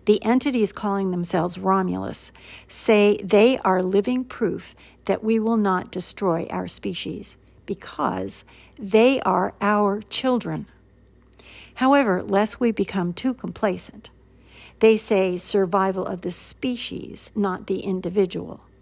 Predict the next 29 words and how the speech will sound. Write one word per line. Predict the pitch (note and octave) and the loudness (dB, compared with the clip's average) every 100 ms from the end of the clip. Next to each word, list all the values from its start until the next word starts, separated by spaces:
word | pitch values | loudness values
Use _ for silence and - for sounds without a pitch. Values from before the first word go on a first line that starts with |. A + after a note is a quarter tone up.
| _ - - - - - - | _ -20 -20 -20 -20 -2 2
If | A3 | 2
we | A#3+ A3 | 2 -2
take | - A3+ A#3 | 0 2 2
their | - D#4+ | 2 0
advice, | D#4+ C4 F3+ E3+ F3 - - _ _ _ | 0 2 0 0 -4 -4 -8 _ _ _
we | A#3 | -4
can | A#3 A3 | 0 2
avoid | G#3 A3 G#3+ G3+ | 2 4 6 6
massive | G3+ G#3 G#3 F#3 F3 | 4 0 0 -4 0
die-offs | G3 G3+ G3 F3 F#3+ - - | 2 4 2 0 -4 -4 -6
and | G#3 F#3 F#3+ | -2 -2 -2
immeasurable | A#3+ A#3+ A3 G#3+ A3 G3+ F#3 F#3 F3 | 0 0 2 0 -2 -4 -4 -4 -4
suffering, | - G3 F3+ - E3+ G#3 _ _ _ - | -4 -6 -6 -12 -12 -14 _ _ _ 0
or | C4 F3+ E3+ G#3+ - - - | 2 4 0 -6 -16 -18 0
we | C4+ | 0
can | C4 A3+ | 2 2
settle | G#3 - G3+ G3 | 2 2 2 2
for | F3+ F#3 | 0 -2
the | F3+ | -2
bare | E3+ G#3+ A#3 A3+ | 4 6 6 4
minimum | G#3 A3 A3 F#3+ F#3 | 2 2 2 2 -2
of | F#3 | -4
survival. | F3+ - F3+ G3+ G#3 G3+ G3+ G#3 - - - - | -4 -4 0 2 2 0 -2 -6 -20 -20 -14 -6
I | G#3 | -4
think | G#3+ G3+ - | -2 -4 -4
Noah | G3+ G3 F#3+ F#3+ - - | -2 -2 -2 -4 -10 -12
put | F#3 - | -10 -8
the | E3+ | -6
number | E3+ F3 F#3 F3+ | -2 0 -2 -6